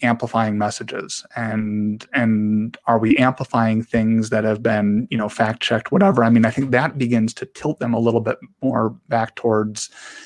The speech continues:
some of the responsibility that, like, a newspaper or a media outlet would take on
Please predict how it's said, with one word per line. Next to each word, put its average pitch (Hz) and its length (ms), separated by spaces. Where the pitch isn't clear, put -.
some 143 180
of 135 40
the 123 80
responsibility 110 640
that, 107 240
like, 117 160
a - 20
newspaper 110 560
or 104 140
a 101 60
media 117 360
outlet 127 300
would 123 160
take 113 260
on 117 380